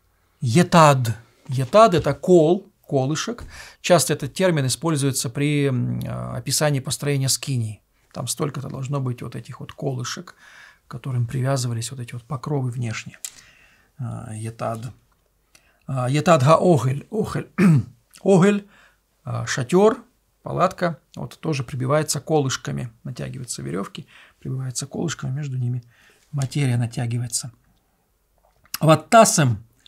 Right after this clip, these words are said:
эт га-макевет беяда. Макевет. Молоток, молот какой-то. Есть ещё другие названия для молотков, но вот здесь вот макевет.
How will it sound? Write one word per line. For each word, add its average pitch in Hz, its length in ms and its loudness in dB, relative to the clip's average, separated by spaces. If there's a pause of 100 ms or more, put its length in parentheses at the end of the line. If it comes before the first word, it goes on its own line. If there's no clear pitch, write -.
(120)
эт 165 160 0
га-макевет 151 840 4 (720)
беяда. 160 640 2 (640)
Макевет. 151 800 4 (1000)
Молоток, 143 640 2 (180)
молот 156 340 4
какой-то. - 460 -12 (260)
Есть 147 220 -2
ещё 143 180 -2
другие 143 320 0
названия 131 400 2
для 123 160 -2
молотков, 143 520 -2
но 147 80 -2
вот 139 100 0
здесь 175 180 0
вот 139 120 -8
макевет. 143 720 -2